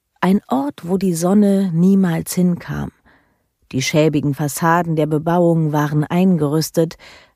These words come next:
aber es sah nicht so aus, als wenn dort schon irgendeine Form von Renovierungen stattgefunden hätte. Niemand schien hier mehr zu wohnen. Es war still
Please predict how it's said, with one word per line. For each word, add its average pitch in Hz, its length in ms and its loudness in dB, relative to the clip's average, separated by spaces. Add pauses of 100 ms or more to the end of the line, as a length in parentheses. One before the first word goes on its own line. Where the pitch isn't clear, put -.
(100)
aber 185 240 2
es 202 100 -2
sah 220 160 2
nicht 247 300 0
so 226 100 -2
aus, 208 380 -4
als - 240 -6
wenn 170 160 2
dort 175 180 0
schon 160 220 -4
irgendeine 196 580 -2
Form 175 320 0
von 160 180 0
Renovierungen 151 800 0
stattgefunden 151 800 -4
hätte. 165 320 -2 (720)
Niemand 285 640 2 (240)
schien 240 340 0
hier 220 160 2
mehr 196 240 2
zu 175 220 -6
wohnen. 165 400 -2 (920)
Es - 220 -10
war 233 140 -8
still 311 640 -8